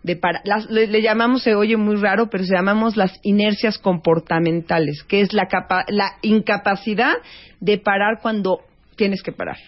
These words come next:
No hay esa posibilidad, es como seguirte. Entonces, regañar a un niño en un berrinche y diciéndole, oh, rollos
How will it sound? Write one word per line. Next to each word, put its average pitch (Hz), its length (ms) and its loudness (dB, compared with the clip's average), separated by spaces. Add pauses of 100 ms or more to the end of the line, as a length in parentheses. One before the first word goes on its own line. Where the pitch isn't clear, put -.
(640)
No 214 180 2
hay 196 200 0
esa 185 160 -6
posibilidad, 143 520 -10
es - 100 -18
como 190 220 -2
seguirte. 175 460 -4
Entonces, 240 360 0
regañar 262 400 2
a 302 40 4
un 311 100 4
niño 294 280 4
en 240 80 2
un 254 120 2
berrinche 254 480 0
y 247 40 -2
diciéndole, 220 640 0
oh, 226 140 2 (100)
rollos 220 480 2